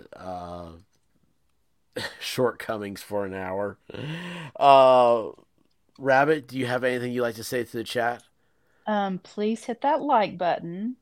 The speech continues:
Speaker 1: Please
Speaker 2: Please
Speaker 1: hit the
Speaker 2: hit
Speaker 1: like
Speaker 2: that
Speaker 1: button.
Speaker 2: subscribe button if you
Speaker 1: Hit
Speaker 2: haven't
Speaker 1: this
Speaker 2: already hit it. If you have already hit it, hit it again because YouTube likes to unsubscribe people.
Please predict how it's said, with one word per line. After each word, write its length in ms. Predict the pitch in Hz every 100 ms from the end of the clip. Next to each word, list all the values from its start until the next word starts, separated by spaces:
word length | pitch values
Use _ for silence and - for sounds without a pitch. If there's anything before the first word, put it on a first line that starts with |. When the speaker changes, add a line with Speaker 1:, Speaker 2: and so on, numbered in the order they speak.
| _ _
Speaker 1:
Please 340 | - 127 127 -
Speaker 2:
Please 0 |
Speaker 1:
hit 60 |
the 100 | 147
Speaker 2:
hit 60 | 131
Speaker 1:
like 100 | 123
Speaker 2:
that 120 | -
Speaker 1:
button. 240 | 120 117 277
Speaker 2:
subscribe 640 | - - 277 254 208 202
button 220 | 190 - 190
if 180 | 196 208
you 60 |
Speaker 1:
Hit 80 | 208
Speaker 2:
haven't 180 | 196 208
Speaker 1:
this 60 |
Speaker 2:
already 180 | 208 220
hit 180 | 220 190
it. 200 | 185 - _ _ _
If 120 | 226
you 200 | 233 233
have 380 | - 269 359 508
already 360 | - 202 185 185
hit 180 | 190 185
it, 100 | -
hit 180 | 208 214
it 100 | 240
again 420 | 220 202 180 185
because 440 | 196 - 180 175 180
YouTube 360 | 190 - 208
likes 260 | 190 185 -
to 80 | -
unsubscribe 760 | 185 185 - 185 - 156 151
people. 460 | 151 135 135 165